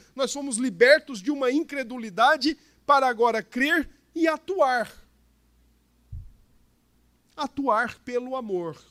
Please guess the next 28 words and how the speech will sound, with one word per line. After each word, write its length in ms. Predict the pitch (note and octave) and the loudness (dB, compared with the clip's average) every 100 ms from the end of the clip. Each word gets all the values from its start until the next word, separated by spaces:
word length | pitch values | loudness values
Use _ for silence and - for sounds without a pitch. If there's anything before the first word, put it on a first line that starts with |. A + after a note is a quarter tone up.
| _ - | _ -10
tendo 360 | B3+ C4 C#4 | -8 -8 -10
o 120 | C4+ | 2
amor 360 | D4 A#3+ B3 C4 | 2 2 -2 -2
como 220 | C4+ A#3 | -4 -12
força 460 | G#3+ - C#4+ D#4+ D#4 | -12 -4 -2 -2 -6
motora 520 | D4 A#3+ G#3+ A#3+ B3+ - _ | -8 -2 6 8 6 -2 _
e 220 | - B3+ D4+ | -4 2 2
instrumento. 720 | - - E4+ C#4+ C4+ G3+ C#3 - _ _ _ _ _ _ _ _ _ _ _ _ _ _ _ _ _ _ | 2 -6 0 2 2 0 -14 -16 _ _ _ _ _ _ _ _ _ _ _ _ _ _ _ _ _ _
Verso 320 | E3+ F#3 F#3+ | 2 2 0
sete, 640 | E3 - F3+ G3+ - D#3+ B2 - _ - | -2 2 0 0 -6 -10 -12 -18 _ -2
para 240 | G3+ G#3 | 0 0
continuar 960 | - - B3 D4+ - D4 B3 G3+ G3 B3 | -4 4 6 6 -2 -6 -4 0 2 2
a 80 | |
obedecer 600 | A#3 A3 A#3 A3 - G3+ | 2 0 -4 -2 -2 -2
à 60 | A3 | -4
verdade. 680 | G3+ A3 F#3 F#3+ G#3 D3 C3+ _ _ _ _ _ | -2 -2 0 -2 -2 -8 -18 _ _ _ _ _
É 60 | F#3 | -4
verdade 480 | F3 G#3 G3 G#3 - | 0 0 0 -6 -8
que 80 | |
Paulo 340 | G#3 G#3 G#3+ G3 | -8 -2 -2 -4
coloca 540 | - F#3+ F#3+ G3+ - | -4 0 0 0 -2
aí, 320 | E3+ G#3 A3 - _ _ _ | -4 -2 -4 -6 _ _ _
de 120 | D#3 | -14
forma 340 | E3+ G#3+ A3 G#3+ | -8 -6 -4 -4
interrogativa, 1040 | G#3 G#3+ F3+ F#3 F#3 E3+ - B3 G#3 C#3+ - _ _ _ | -6 -6 0 2 2 -2 2 2 2 -8 -16 _ _ _
"Vós 380 | C#3 G#3+ B3 - | 2 4 4 0
corrieis 580 | C4+ A3+ E3+ A3+ C#4 F#3+ | -2 -2 -2 -4 -6 -6
bem. 320 | G3 G#3 | -2 -2